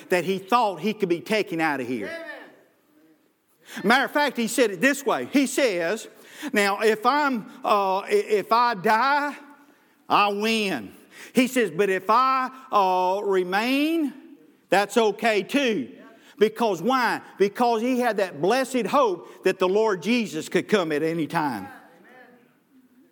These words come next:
Speaker 1: Uh, so, uh, having said that, here's the fourth. Now, first of all, we see that this rapture, uh, I've already alluded to, uh, that, uh, the catching up,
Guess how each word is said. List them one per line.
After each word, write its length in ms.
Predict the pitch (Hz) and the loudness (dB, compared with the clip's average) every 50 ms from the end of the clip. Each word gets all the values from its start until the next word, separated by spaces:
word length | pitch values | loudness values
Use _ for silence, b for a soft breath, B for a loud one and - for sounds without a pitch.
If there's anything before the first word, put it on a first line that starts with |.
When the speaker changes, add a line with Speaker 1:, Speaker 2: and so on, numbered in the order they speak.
| _ _ _ _ _ _ _ | _ _ _ _ _ _ _
Speaker 1:
Uh, 540 | - - - - - - - - - - 156 | -16 -12 -10 -8 -8 -6 -6 -6 -6 -6 -4
so, 300 | 185 - - 240 220 220 | 0 0 2 2 0 -2
uh, 440 | 269 269 254 247 240 226 - - 175 | -6 -12 -16 -16 -16 -16 -14 -10 -6
having 380 | 185 185 226 226 208 214 202 | 0 2 2 2 2 0 -4
said 300 | 185 - - 233 220 190 | -2 0 2 2 2 2
that, 360 | 160 175 160 143 147 175 190 175 | 2 0 2 0 0 -2 -2 0
here's 280 | 170 233 226 202 - | 0 0 0 0 -2
the 100 | - 196 | -4 -4
fourth. 240 | 196 - 196 165 160 | -4 -2 -2 -2 0
Now, 160 | 175 180 156 | -2 -2 -4
first 380 | 143 - - 247 233 220 - - | -4 -2 0 0 0 0 -2 -2
of 80 | 190 | 0
all, 300 | 165 165 160 170 185 208 | 2 2 2 2 2 0
we 120 | 208 202 190 | -2 -2 -4
see 720 | 190 - 247 233 190 160 151 151 156 180 220 214 B B B B B B B B | -2 0 2 2 2 2 0 -2 -2 -4 -6 -8 B B B B B B B B
that 180 | - 190 190 196 | 2 2 2 0
this 180 | 202 185 - | -2 -2 0
rapture, 920 | 190 196 214 240 226 233 220 - - 175 160 151 151 156 165 185 202 226 214 - B B B B B B | 0 2 2 2 2 0 -2 -4 -2 0 0 2 2 2 2 0 0 -2 -4 -8 B B B B B B
uh, 400 | - - 190 175 165 160 160 165 | -4 0 0 2 2 2 0 0
I've 220 | 170 180 175 165 156 | 0 0 -2 0 0
already 320 | 175 180 180 175 165 160 165 | 0 0 2 0 0 -2 -2
alluded 500 | - 170 156 165 185 214 202 208 202 - | -2 -2 2 2 2 2 0 -2 -4 0
to, 440 | - 196 170 160 156 170 214 214 - - - - - - - - _ _ _ _ - - - _ - - | 2 2 2 2 0 -2 -4 -6 -10 -12 -18 -20 -20 -20 -20 -20 _ _ _ _ -20 -20 -20 _ -14 -8
uh, 120 | - 180 151 | -6 -2 0
that, 240 | 175 185 180 170 B B B B B B | 2 2 0 0 B B B B B B
uh, 520 | - 196 185 175 170 175 175 170 165 175 | 0 2 2 2 2 2 2 0 0 -2
the 160 | 175 180 190 | -2 -2 -4
catching 600 | 175 - - - 240 214 208 - - 208 190 185 185 | -4 -2 0 2 2 2 0 -2 -4 -4 -4 -2 2
up, 360 | - 202 190 165 139 - - | 2 2 2 2 -2 -6 -10